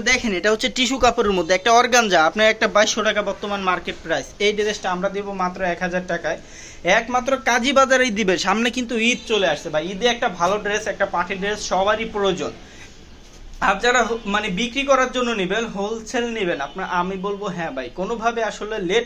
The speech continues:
করা যাবে না, কারণ আপনি এই যে এবার যে প্রোডাক্টটা নিয়ে আসছি, এই প্রোডাক্টটা নেক্সট আরেকবার যখন আসবে তখনই কিন্তু এটার রেটটা বাড়তি হয়ে যাবে। এটা কিন্তু আমরা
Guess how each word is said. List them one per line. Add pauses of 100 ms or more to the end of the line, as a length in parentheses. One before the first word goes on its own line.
করা
যাবে
না, (100)
কারণ (100)
আপনি (640)
এই
যে (200)
এবার (200)
যে (100)
প্রোডাক্টটা
নিয়ে
আসছি, (140)
এই
প্রোডাক্টটা (120)
নেক্সট (380)
আরেকবার (100)
যখন (100)
আসবে (580)
তখনই
কিন্তু
এটার
রেটটা (100)
বাড়তি
হয়ে
যাবে।
এটা
কিন্তু
আমরা